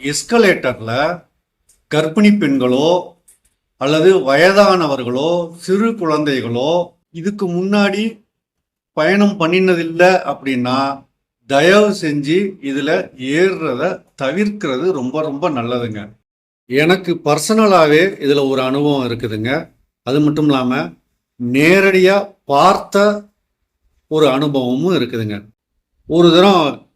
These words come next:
ஈரோடு ரயில்வே ஸ்டேஷன்ல அப்படித்தான் நான் எஸ்கலேட்டர்ல கீழ்ப்படியில முதல்ல காலை வச்சேங்க. காலை வச்சு ஒரு ரெண்டு ஸ்டெப் தான் மேலே ஏறி இருப்பேன். எனக்கு முன்னாடி பயணிச்ச ஒரு வயசானவர்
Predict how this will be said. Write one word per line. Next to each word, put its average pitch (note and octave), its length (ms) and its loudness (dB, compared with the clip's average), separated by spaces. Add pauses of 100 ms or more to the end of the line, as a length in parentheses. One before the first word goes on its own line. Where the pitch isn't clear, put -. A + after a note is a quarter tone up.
ஈரோடு F3 840 4
ரயில்வே D#3+ 360 2
ஸ்டேஷன்ல C#3+ 800 -2 (360)
அப்படித்தான் D3 460 -4
நான் D3+ 140 0
எஸ்கலேட்டர்ல C3+ 920 0 (440)
கீழ்ப்படியில G3+ 800 2
முதல்ல C#3 500 -2
காலை B2 300 -4
வச்சேங்க. A2 500 -8 (400)
காலை D#3+ 320 2
வச்சு D#3 240 0
ஒரு D#3 160 0
ரெண்டு E3+ 460 2
ஸ்டெப் D3+ 220 -4
தான் F3 200 0
மேலே C#3+ 340 2
ஏறி B2+ 180 0
இருப்பேன். A#2+ 580 -6 (380)
எனக்கு G3+ 460 2
முன்னாடி G3 520 2
பயணிச்ச D3+ 500 0
ஒரு C3 160 0
வயசானவர் C3+ 720 -2